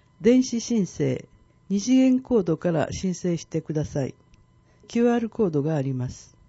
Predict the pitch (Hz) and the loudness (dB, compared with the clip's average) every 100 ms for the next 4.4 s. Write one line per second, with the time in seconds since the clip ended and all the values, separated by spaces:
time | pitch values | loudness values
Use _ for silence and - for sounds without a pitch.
0 | _ _ _ _ _ - 208 - 277 262 | _ _ _ _ _ -4 -4 -2 -8 -4
1 | 247 165 - 220 214 208 196 185 147 - | -2 -4 -2 -2 0 -4 -4 -4 -4 -4
2 | 127 - - _ _ _ _ _ - 285 | -8 -8 -20 _ _ _ _ _ -6 -4
3 | 269 208 - 247 254 - 240 226 226 185 | -2 -4 -2 0 0 0 0 0 -2 -2
4 | 196 208 196 196 | -2 -2 -2 -4